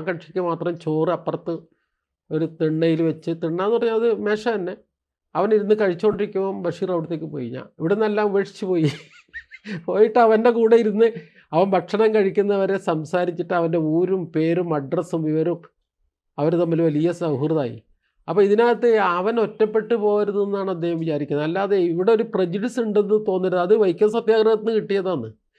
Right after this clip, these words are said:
ഞാനും മനുഷ്യനാണ്, അവനും മനുഷ്യനാണെന്നുള്ള ഒരു ഇതാണ്. ഇത് ഒരു വലിയ പാഠം. ഞാനത് എവിടെയോ എഴുതിയിട്ടുണ്ട്. അങ്ങനെയുള്ള കുറേ സംഗതികളുണ്ടായിരുന്നു. പിന്നെ നമ്മുടെ ക്യാമറാമാൻ ദിവാകര മേനോനായിരുന്നു.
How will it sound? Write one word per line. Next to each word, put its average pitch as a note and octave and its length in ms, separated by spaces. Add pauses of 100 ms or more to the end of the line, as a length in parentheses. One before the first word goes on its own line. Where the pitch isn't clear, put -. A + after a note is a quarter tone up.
(240)
ഞാനും F3+ 340
മനുഷ്യനാണ്, G#3 480
അവനും G3 300
മനുഷ്യനാണെന്നുള്ള F3+ 840 (100)
ഒരു F#3 240 (440)
ഇതാണ്. C#3+ 320 (140)
ഇത് A3 160 (600)
ഒരു E3+ 120
വലിയ G3+ 280
പാഠം. G3+ 240
ഞാനത് F#3+ 260
എവിടെയോ G3 340
എഴുതിയിട്ടുണ്ട്. F3 560 (180)
അങ്ങനെയുള്ള A#3 640
കുറേ G#3+ 280
സംഗതികളുണ്ടായിരുന്നു. D#3+ 1000 (140)
പിന്നെ E3 300 (600)
നമ്മുടെ E3+ 480 (760)
ക്യാമറാമാൻ G#3 580
ദിവാകര F#3+ 520
മേനോനായിരുന്നു. F3+ 800